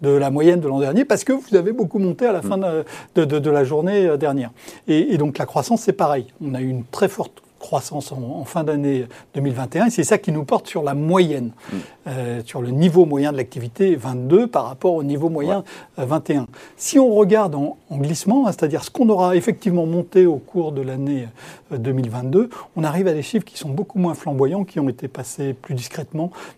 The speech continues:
Speaker 1: mais qui sont peut-être plus significatifs pour montrer vraiment la tendance. On est à moins de un pour cent de croissance. Si on regarde, euh,
Speaker 2: Ah.
Speaker 1: la, la fin de l'année deux mille vingt-deux à la f-, euh, par rapport à la fin de l'année, euh, deux mille vingt et un. Donc,
Speaker 2: Donc,
Speaker 1: c'est
Speaker 2: euh, la vraie croissance, quelque
Speaker 1: donc,
Speaker 2: part,
Speaker 1: euh,
Speaker 2: sur deux mille vingt et un, ça sera, deux mille vingt-deux sera plutôt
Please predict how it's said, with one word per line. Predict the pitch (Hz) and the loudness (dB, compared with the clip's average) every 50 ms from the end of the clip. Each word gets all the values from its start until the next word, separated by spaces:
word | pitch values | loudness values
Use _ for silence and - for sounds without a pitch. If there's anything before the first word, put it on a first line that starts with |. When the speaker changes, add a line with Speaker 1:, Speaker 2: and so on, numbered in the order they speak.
| _ | _
Speaker 1:
mais | - 135 123 | -4 -4 -4
qui | - - 139 | -4 -6 -8
sont | - - 147 127 | -6 -6 -8 -8
peut-être | - 147 117 - 143 - | -8 -6 -4 -2 -4 -2
plus | - - 196 | 0 -2 0
significatifs | - 202 180 151 - 170 - 160 135 - - 185 - | 0 0 -2 -2 -2 -4 -2 -2 -2 -2 -4 -6 -6
pour | - - 143 | -6 -6 -8
montrer | 127 147 143 - - | -8 -8 -6 -6 -6
vraiment | 147 120 135 147 147 139 | -4 -4 -4 -6 -4 -6
la | 131 123 | -6 -6
tendance. | - 135 131 175 220 - - | -6 -6 -4 -4 -4 -4 -4
On | 175 156 | -4 -2
est | 147 | -2
à | 139 147 | 0 0
moins | 185 196 | 0 0
de | 180 180 | 0 -2
un | 175 180 175 | -2 -4 -4
pour | 170 196 151 | -4 -4 -4
cent | - 208 190 | -4 -4 -6
de | 165 | -6
croissance. | - - 170 139 - - 147 135 - - - - - - - - | -6 -10 -12 -10 -10 -10 -12 -12 -12 -16 -20 -20 -18 -20 -20 -20
Si | - - - | -14 -10 -6
on | 143 123 | -4 -2
regarde, | 131 139 131 160 147 139 135 | 0 2 2 2 2 2 0
euh, | 143 156 175 - - 214 143 139 139 127 | -2 -2 -4 -4 -2 0 0 0 0 0
Speaker 2:
Ah. | |
Speaker 1:
la, | 127 131 127 | 0 0 -2
la | 123 123 120 | -2 -4 -6
fin | - - 185 175 | -4 -2 0 0
de | 160 | 0
l'année | 156 139 139 135 | 0 0 -2 -2
deux | 131 135 | -2 0
mille | 131 135 123 | 0 0 -2
vingt-deux | 120 127 120 131 143 185 202 | -4 -4 -2 0 2 2 2
à | 175 | 0
la | 135 120 | -2 -4
f-, | - - - _ - - - - - _ | -10 -16 -20 _ -20 -20 -20 -20 -18 _
euh, | - 147 135 135 139 147 147 | -12 -10 -8 -6 -6 -8 -8
par | - - 135 131 | -8 -8 -8 -8
rapport | 127 120 - 156 151 | -8 -8 -8 -8 -8
à | 135 | -6
la | 123 | -8
fin | 117 - 185 165 | -8 -6 -6 -4
de | 143 | -4
l'année, | 143 131 139 156 165 151 | -4 -4 -4 -2 -2 -2
euh, | 131 | -2
deux | 117 120 | -4 -4
mille | 139 143 135 127 | -4 -4 -4 -4
vingt | 120 131 123 - | -6 -8 -10 -12
et | - 123 | -14 -16
un. | 113 - - - - - - - - - | -16 -18 -18 -18 -18 -18 -18 -6 2 4
Donc, | 196 240 233 | 4 4 4
Speaker 2:
Donc, | 117 113 - | 2 2 4
Speaker 1:
c'est | 131 120 123 | 6 6 6
Speaker 2:
euh, | - | 6
la | 139 117 113 101 | 6 4 2 2
vraie | - 135 139 | 2 0 0
croissance, | - - 131 117 - - 160 160 - | 0 0 -2 -2 -2 -4 -6 -4 2
quelque | 139 170 233 220 | 4 4 4 4
Speaker 1:
donc, | 196 - | 2 0
Speaker 2:
part, | - 127 127 | 0 0 0
Speaker 1:
euh, | 330 | -2
Speaker 2:
sur | - - 196 | -4 -4 -2
deux | 190 98 | -2 0
mille | 190 196 185 | 0 0 -2
vingt | - - - | -2 -4 -4
et | |
un, | - | -6
ça | - - | -8 -8
sera, | - - 90 - - 143 117 107 | -8 -8 -8 -10 -12 -8 -2 2
deux | 113 104 | 2 2
mille | 98 92 | 2 0
vingt-deux | 90 95 98 127 | 0 -2 -2 -2
sera | - - 92 | -4 -6 -8
plutôt | 95 - 104 - - 131 - | -8 -8 -4 0 0 0 0